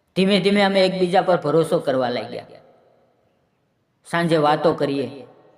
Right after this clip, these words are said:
બંસીને રમાડીએ. રાજુની પત્ની બનવાની લાગણી મને થવા લાગી. આમ સમય વીતતો ગયો. છ મહિના પછી એક દિવસ પોસ્ટમેન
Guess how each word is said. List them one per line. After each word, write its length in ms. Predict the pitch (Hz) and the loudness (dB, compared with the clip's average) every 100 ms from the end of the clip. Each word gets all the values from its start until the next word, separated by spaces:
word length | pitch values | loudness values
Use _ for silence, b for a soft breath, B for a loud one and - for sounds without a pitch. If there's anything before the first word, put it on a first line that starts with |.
| _ _ | _ _
બંસીને 500 | 147 180 - 196 185 | 0 0 0 0 2
રમાડીએ. 680 | 156 160 160 139 120 - - - - _ _ _ _ _ _ _ _ _ _ _ _ _ _ _ _ _ _ _ _ _ _ _ _ _ _ _ _ _ | 2 2 0 0 -4 -10 -20 -20 -20 _ _ _ _ _ _ _ _ _ _ _ _ _ _ _ _ _ _ _ _ _ _ _ _ _ _ _ _ _
રાજુની 380 | 139 160 180 196 | -4 -2 0 0
પત્ની 340 | 190 156 156 175 | 0 -2 0 -2
બનવાની 440 | 156 165 175 170 | 0 2 0 0
લાગણી 360 | 139 139 156 170 | 0 0 -2 -2
મને 220 | 156 156 | -2 -2
થવા 360 | 156 131 120 | -4 -6 -6
લાગી. 340 | 110 104 113 107 - _ _ _ _ _ _ _ _ _ _ _ - | -6 -8 -12 -16 -20 _ _ _ _ _ _ _ _ _ _ _ -4
આમ 200 | 151 160 | -2 -2
સમય 340 | 160 151 160 | -2 0 2
વીતતો 340 | 139 135 139 135 | 2 -2 -4 -4
ગયો. 280 | 131 131 | -2 -2
છ 140 | 127 - | -2 0
મહિના 400 | 180 175 170 165 | 2 2 0 0
પછી 320 | 160 151 165 | 0 -2 0
એક 180 | 156 156 | 0 0
દિવસ 440 | 151 147 151 147 - - - - - _ _ _ | 0 0 0 -10 -16 -20 -20 -20 -20 _ _ _
પોસ્ટમેન 560 | 160 165 165 185 170 | -2 -2 -4 -2 -2